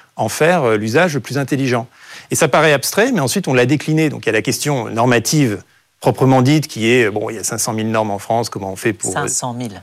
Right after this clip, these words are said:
Speaker 1: voilà, comment on fait pour, et puis chaque norme, c'est un texte, euh, entier, hein. Euh, comment on fait pour, euh, détricoter tout ça ? Et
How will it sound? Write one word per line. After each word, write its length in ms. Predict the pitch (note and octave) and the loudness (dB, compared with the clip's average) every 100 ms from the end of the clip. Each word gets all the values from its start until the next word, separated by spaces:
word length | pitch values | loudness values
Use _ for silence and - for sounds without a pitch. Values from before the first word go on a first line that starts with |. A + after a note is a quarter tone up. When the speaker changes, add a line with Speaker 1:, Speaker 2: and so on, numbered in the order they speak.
| _ | _
Speaker 1:
voilà, 180 | G2 - | -14 -12
comment 180 | - G#2+ | -6 -2
on 20 | |
fait 140 | G#2 C3 | 0 0
pour, 160 | A#2+ A#2+ | 0 -2
et 60 | |
puis 100 | G#2+ A2 | -4 -2
chaque 300 | - G#2+ C3+ | 0 2 4
norme, 180 | C#3+ | 2
c'est 100 | C3 | 2
un 80 | G2 | -2
texte, 320 | B2 A2+ - | -2 0 -2
euh, 180 | G2+ G#2 | -6 -6
entier, 320 | G#2 - G2+ | -4 -2 -2
hein. 100 | F#2+ - - - - - - | -2 -12 -18 -16 -14 -10 -6
Euh, 80 | |
comment 220 | F#2+ B2 A#2+ | 0 2 4
on 40 | |
fait 140 | C#3+ | 2
pour, 300 | A#2+ A#2+ G2+ | 0 -2 -2
euh, 20 | G2 | -2
détricoter 500 | G#2+ - A#2 G#2+ G#2 | -2 -2 0 0 0
tout 100 | G2+ | 0
ça ? 280 | C3+ C#3 | 4 4
Et 140 | G#2+ | 2